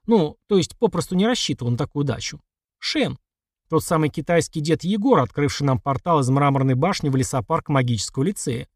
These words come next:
Шен тоже удивился, заметив меня, и для него, похоже, эта встреча оказалась внеплановой. «Постой», сказал я, взяв своего проводника за рукав. Тот послушно останавливается и с услужливой готовностью смотрит на меня.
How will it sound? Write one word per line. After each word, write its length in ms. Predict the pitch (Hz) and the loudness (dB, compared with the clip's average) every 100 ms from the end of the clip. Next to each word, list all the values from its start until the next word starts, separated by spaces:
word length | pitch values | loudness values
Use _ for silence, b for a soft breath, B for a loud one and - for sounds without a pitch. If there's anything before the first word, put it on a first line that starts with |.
| _ _ _ _ _ _ _ | _ _ _ _ _ _ _
Шен 280 | - 330 302 | -4 0 2
тоже 300 | 262 233 190 | 4 4 4
удивился, 480 | 185 175 175 156 147 | 2 2 0 0 -2
заметив 420 | 147 143 131 - | 0 0 -2 -2
меня, 280 | 151 147 135 | 0 2 2
и 40 | |
для 140 | 139 175 | 2 2
него, 180 | 254 | 2
похоже, 380 | - 226 233 190 | 2 0 2 0
эта 100 | 180 | 0
встреча 400 | 131 - 185 - | -4 -2 -2 0
оказалась 460 | - 131 123 127 - | -2 0 0 -2 -2
внеплановой. 640 | 165 - 143 117 113 135 _ _ _ _ _ _ _ _ _ _ | -4 0 0 0 -4 -8 _ _ _ _ _ _ _ _ _ _
«Постой», 480 | - 202 - 143 190 _ _ | -6 -6 -2 -2 -2 _ _
сказал 360 | - 156 131 131 | -6 -2 2 2
я, 160 | 139 | 2
взяв 240 | 120 135 - | 2 0 -2
своего 240 | 139 127 | -2 -2
проводника 480 | - 127 127 127 120 | 0 0 0 0 -2
за 120 | 117 | -2
рукав. 340 | 170 - - - _ _ _ _ _ _ _ _ | -2 -4 -8 -10 _ _ _ _ _ _ _ _
Тот 180 | 165 160 | -2 0
послушно 480 | 156 147 160 - 139 | 0 0 -2 -2 -2
останавливается 800 | - 139 170 262 247 208 - 147 | -2 -2 0 2 2 0 -2 -6
и 20 | |
с 60 | |
услужливой 480 | - - 175 131 135 | -6 -6 -2 0 0
готовностью 600 | 131 131 - 214 202 - | 2 0 0 0 0 -2
смотрит 460 | 151 135 123 120 107 | -6 -2 -2 -4 -2
на 60 | 139 | 0
меня. 360 | 170 135 131 | 2 0 -4